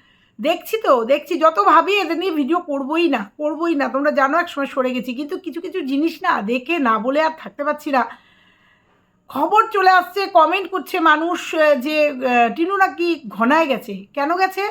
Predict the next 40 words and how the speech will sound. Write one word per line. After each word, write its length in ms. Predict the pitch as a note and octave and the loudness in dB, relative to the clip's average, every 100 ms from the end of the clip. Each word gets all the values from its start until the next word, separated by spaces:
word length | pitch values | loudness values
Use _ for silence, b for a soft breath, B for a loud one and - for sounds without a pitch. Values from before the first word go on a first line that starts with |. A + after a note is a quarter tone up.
| G#4 - | -8 -2
তোমরা 200 | E4 E4+ | 2 4
জানো, 260 | D#4+ D#4+ | 4 4
আজকে 320 | E4+ E4+ F4 | 2 0 -10
কোনো 240 | F4 E4 F4+ | -6 -2 2
না 120 | F#4 | 2
কোনো 220 | F#4 F4 | 2 2
মাধ্যমে 500 | E4+ D#4+ D4 E4+ F4+ F4+ B B | 4 4 2 2 2 0 B B
খবর 320 | - D#4 G4 | 2 4 4
এসছে 360 | G4+ F4+ - G#4 G4 | 0 -2 -6 -6 -6
পোকলা 280 | E4+ E4+ | 0 2
নাকি 320 | E4 E4 F#4 F#4 | 2 0 -4 -4
নিজেকে 360 | D#4 D4+ D#4+ | -4 -4 -8
শেষ 260 | - C#4+ - | -8 -8 -6
করে 200 | D4+ D4 | -2 2
দেওয়ার 260 | C#4+ C#4 | 2 2
জন্য 340 | D4 D4+ G4 A4 B B B | -2 2 2 0 B B B
এই 220 | E4+ F4+ | -2 0
যে 120 | D#4 | 0
এখানে 320 | D4 D4+ D#4 D4 | -2 -2 0 -2
এ-, 460 | C#4 C4+ C4+ C#4+ | -2 -2 0 0
এরম 160 | C4+ C#4+ | -2 -2
করেছে, 360 | D4+ D4+ F#4 | -8 -6 -6
চপ 260 | F#4+ E4 F4 F4 | -2 2 2 2
করেছে। 320 | F4 D4+ F4+ G4 - B | -8 -6 -6 -6 -8 B
শুধু 260 | - G4 A4 | -8 -2 2
তাই 240 | G4 E4+ | 2 2
না, 180 | F4+ A4 | 2 0
সেইটা 380 | - F#4+ G4+ F#4 | 0 0 2 2
আবার 400 | D4+ D#4+ F#4+ F4 | 4 2 0 -2
বিভিন্ন, 380 | F4 F#4+ F4+ F4+ | -2 0 2 2
আহ, 640 | E4+ - - - C#4 C4+ - | 2 -8 -20 -8 -6 -4 0
কাছের 340 | E4+ F#4+ G#4 | 0 0 0
মানুষদের 460 | E4 D#4+ E4+ F4 F4 | 2 2 0 0 0
কাছে 280 | F#4 G#4 G#4 | -2 -4 -6
সেটা 220 | E4+ E4 | -2 0
আবার 140 | E4+ | 0
সেন্ড 320 | E4+ C4+ A#3+ | 0 -2 -4
করেছে। 340 | G#3+ G3+ - A3+ | -8 -10 -12 -8
ভাবতে 320 | B3+ - F4+ | -6 -6 -4
পারো, 320 | F4+ F4 B3 | 0 2 0